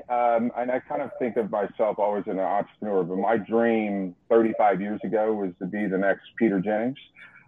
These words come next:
So I worked for, um, A B C Television, and then one of the things that came to me in nineteen ninety-one as I was studying Peter Jennings is that he went abroad. He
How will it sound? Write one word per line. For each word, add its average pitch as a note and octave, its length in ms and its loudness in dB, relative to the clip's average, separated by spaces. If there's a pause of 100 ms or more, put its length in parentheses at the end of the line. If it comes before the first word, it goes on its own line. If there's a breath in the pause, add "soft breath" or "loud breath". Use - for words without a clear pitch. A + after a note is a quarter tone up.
(120)
So G#2 140 6
I G#2 140 8
worked A2 340 2
for, G2+ 380 4
um, F2+ 440 -2
A A2 140 2
B G#2+ 240 -2
C G#2 220 -2
Television, A2+ 720 2
and G#2 120 -2
then G2+ 220 -2
one A#2 140 2
of A2+ 60 2
the A2+ 100 6
things A2 340 2
that F#2+ 80 -4 (100)
came A#2+ 280 2
to - 100 -6
me F#2 380 0 (480 soft breath)
in G#2+ 80 2
nineteen A2 400 2
ninety-one G#2 580 2
as F#2+ 160 -2
I G2 80 2
was F#2+ 140 -2 (100)
studying A#2+ 480 4
Peter G2+ 220 2
Jennings G#2 500 0 (600 soft breath)
is G2+ 180 -4
that G#2+ 200 2
he D3 160 0
went A#2+ 400 4
abroad. G#2 540 4
He G#2 100 -2